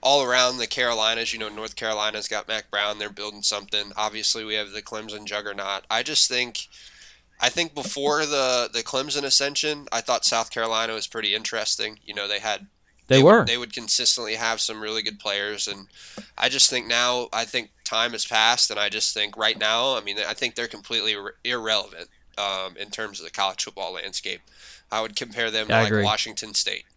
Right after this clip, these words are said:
Speaker 1: Like, that's the level that I view South Carolina on. Like,
Speaker 2: Yeah, I'm with you.
Speaker 1: So,
Speaker 2: I, I agree with that.
Speaker 1: I mean,
Speaker 2: So
Speaker 1: whoever
Speaker 2: the
Speaker 1: they
Speaker 2: interest
Speaker 1: get,
Speaker 2: for me
Speaker 1: whoever they get,
Speaker 2: Go,
Speaker 1: I
Speaker 2: go ahead.
Speaker 1: mean, regardless, they, they have a big job ahead of 'em.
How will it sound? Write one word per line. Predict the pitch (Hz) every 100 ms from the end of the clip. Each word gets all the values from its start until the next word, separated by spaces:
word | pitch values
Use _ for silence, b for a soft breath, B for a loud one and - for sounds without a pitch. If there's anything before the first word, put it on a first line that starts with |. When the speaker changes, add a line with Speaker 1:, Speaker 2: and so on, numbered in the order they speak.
| -
Speaker 1:
Like, | 101 - - -
that's | 117 117 -
the | 110
level | 110 107 104
that | 104
I | 101 101 -
view | 101 107
South | 104 110 92
Carolina | - 104 98 90
on. | 98 82 - _ -
Like, | - - - _ b b b b b 147
Speaker 2:
Yeah, | 117 87 - _ _ _ _ _ _ _ -
I'm | 131
with | 127 113
you. | 117
Speaker 1:
So, | 117 107
Speaker 2:
I, | 110
I | 110
agree | 120 110
with | 104
that. | 107 107 - b b
Speaker 1:
I | -
mean, | 139 139
Speaker 2:
So | 156
Speaker 1:
whoever | 147 160
Speaker 2:
the |
Speaker 1:
they | 190
Speaker 2:
interest | 208 175
Speaker 1:
get, | 165
Speaker 2:
for | 135
me | 127 139 117 101 110 - _ _ -
Speaker 1:
whoever | 151 151 165
they | 156 131
get, | 127 143 147 -
Speaker 2:
Go, | - -
Speaker 1:
I | 120
Speaker 2:
go |
ahead. | 120 104
Speaker 1:
mean, | 110 110 -
regardless, | 104 123 117 123 127 131 123 - - - -
they, | 113 110 65
they | 113
have | 117 113 101
a |
big | 98 107 104
job | 107 104 113
ahead | 110 107
of | 107
'em. | 110